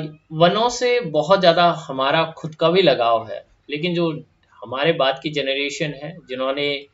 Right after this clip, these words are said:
अ, वनों की उनको indirect ज़रूरत पड़ी है। हमें वनों की क्या थी, direct ज़रूरत थी। बचपन में गाँव में रहते थे और, अ, जो वन थे, वो एक आधार था जीवन का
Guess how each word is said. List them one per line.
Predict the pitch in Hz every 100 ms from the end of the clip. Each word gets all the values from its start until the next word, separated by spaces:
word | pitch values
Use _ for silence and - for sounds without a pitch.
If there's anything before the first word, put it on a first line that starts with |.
| _ _ _ _
अ, | - 120 123 123
वनों | 160 202
की | 220 240
उनको | 233 233 240 240 233 214 - _ _ _ _ _ _ _ _
indirect | 202 226 220 226 254 -
ज़रूरत | 180 165 156 165 165 -
पड़ी | 123 113
है। | 107 101 - - _ _ _ _ -
हमें | 156 220
वनों | 180 156 170 196
की | 208
क्या | 202 170
थी, | 170 208 214 - -
direct | 127 139 180 180
ज़रूरत | 156 156 160 170 170
थी। | 190
बचपन | 165 135 - 151
में | 156 165 - 139
गाँव | 131 131 147
में | 151
रहते | 147 - 151
थे | 170 175 -
और, | 127 123 123 120 117 - _ _ _ _ _ -
अ, | 120 127
जो | 151
वन | 160 185 214
थे, | - 214 214
वो | 202 151 170
एक | 175 -
आधार | 123 123 - 156 175 180
था | 180
जीवन | 180 151 135 151 151
का | 147